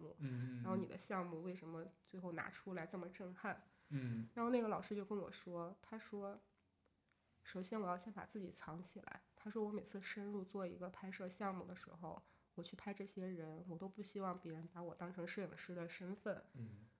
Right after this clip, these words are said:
Speaker 1: 我会藏在人群中，我甚至我的相机，我都不想让我的 logo 露出来，我会把我的 logo 都贴上。只有在我跟大家是朋友、是平等的关系，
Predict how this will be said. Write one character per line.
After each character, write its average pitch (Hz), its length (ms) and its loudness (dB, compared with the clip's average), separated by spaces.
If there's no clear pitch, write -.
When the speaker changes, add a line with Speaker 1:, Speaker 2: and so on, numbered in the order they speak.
Speaker 1:
我 190 80 2
会 208 140 4
藏 175 240 2
在 190 120 4
人 170 160 2
群 175 260 -2
中， 180 300 2
我 156 80 -2
甚 202 200 2
至 190 120 0
我 180 120 2
的 170 80 -4
相 180 360 0
机， 180 240 -2
我 170 120 -2
都 190 80 -2
不 185 120 -4
想 165 120 -4
让 170 140 2
我 156 60 0
的 165 60 -6
logo 185 320 2
露 165 180 0
出 - 200 -10
来， - 180 -4
我 180 60 0
会 196 60 4
把 185 120 4
我 170 60 6
的 151 80 2
logo 185 260 2
都 160 120 -2
贴 170 300 -6
上。 - 240 -8
只 226 100 4
有 208 220 8
在 196 300 0
我 160 180 0
跟 196 200 0
大 202 240 4
家 196 300 -2
是 - 160 -2
朋 170 320 -4
友、 180 220 2
是 - 100 -6
平 190 260 -4
等 185 140 -2
的 156 80 -8
关 180 240 -2
系， - 300 -8